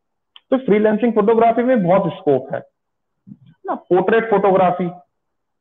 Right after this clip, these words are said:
हर किसी को, कोई शादी में जा रहा है, कोई YouTube, Facebook,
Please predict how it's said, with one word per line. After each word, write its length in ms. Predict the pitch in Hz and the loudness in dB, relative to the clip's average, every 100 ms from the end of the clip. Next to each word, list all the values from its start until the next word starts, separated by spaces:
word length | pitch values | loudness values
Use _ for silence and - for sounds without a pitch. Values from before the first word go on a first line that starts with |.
| _ _ _ _ _ _ | _ _ _ _ _ _
हर 120 | 196 | 0
किसी 280 | 202 196 214 | 2 0 0
को, 160 | 202 208 | 0 0
कोई 160 | 208 196 | 0 0
शादी 300 | 165 147 175 | 2 2 2
में 120 | 180 | 2
जा 140 | 160 156 | 2 2
रहा 200 | 165 156 | 2 2
है, 300 | 151 160 165 | 2 2 2
कोई 220 | 165 170 | 0 0
YouTube, 600 | 165 139 156 156 165 165 | 0 2 2 2 0 0
Facebook, 580 | 160 151 147 147 170 165 | 2 0 0 0 0 0